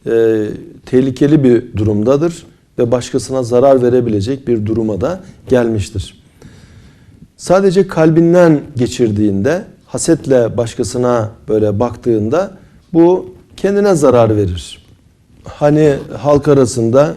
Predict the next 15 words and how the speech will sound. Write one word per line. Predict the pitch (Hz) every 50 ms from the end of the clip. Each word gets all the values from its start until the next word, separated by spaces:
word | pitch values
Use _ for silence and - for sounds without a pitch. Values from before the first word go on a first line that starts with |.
| - - -
işte | - - 131 131 127
"Tavşan | - 139 135 131 120 - 139 139 139 135 120
dağa | 131 131 131 131 131 131 123 123 - - 107
darılmış, | 104 123 123 123 120 113 110 127 156 151 - - - - - - _ _ -
dağın | 131 127 131 135 139 139
haberi | 120 123 127 123 131 131 127
olmamış." | 139 139 135 123 117 104 98 95 92 92 -
derler. | 98 95 92 98 120 160 165 - - - - _ _ _ _ _ _ -
Bir | 151 160 151
kısım | - - - 151 143
insanların | 139 135 117 - 135 135 135 139 143 139 135 123
da | 127
içinden | 131 - - - - 135 135 131 135 131
böyle | 131 131 127 127
hasetle | 117 120 123 113 - 143 131 - - 139 127 120 117 110